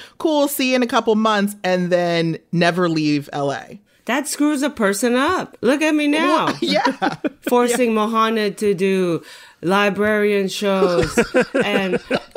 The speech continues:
Speaker 2: I said, you know, I don't even know what I said to try to make it sound good. I said, "Hey, you know, uh,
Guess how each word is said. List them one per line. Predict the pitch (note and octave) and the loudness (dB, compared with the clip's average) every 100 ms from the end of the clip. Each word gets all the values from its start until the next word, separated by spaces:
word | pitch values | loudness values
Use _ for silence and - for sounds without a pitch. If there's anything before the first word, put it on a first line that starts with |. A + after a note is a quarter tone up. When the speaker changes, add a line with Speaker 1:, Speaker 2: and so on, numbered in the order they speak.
| - - - - | -14 -14 -16 -4
Speaker 2:
I | F3 G3+ | -2 -2
said, | G#3 G#3 F#3+ D#3 | 0 0 0 -2
you | - G3 | -2 0
know, | F#3 F3 - | 2 0 -2
I | G#3 | 0
don't | C4 B3+ | 2 2
even | G#3 F#3+ F#3 | 2 2 2
know | A3+ | 2
what | A#3 F#3 | 0 -2
I | E3+ | -2
said | - D#3+ | -2 -2
to | E3 | -2
try | F3 E3+ | 0 0
to | |
make | E3 D#3 D#3+ | 2 0 0
it | |
sound | D3 D#3+ C#3+ C3 | -2 -2 -2 -2
good. | C#3 | -2
I | C3+ | -2
said, | C3+ D#3+ C#3 | -2 -2 -2
"Hey, | D3+ G3+ A3+ G3+ | -2 0 0 0
you | F#3 E3 D#3+ | -2 -2 0
know, | D#3 D3+ D3 - - | 0 -2 -6 -10 -12
uh, | D3+ D3 C#3+ | -8 -6 -6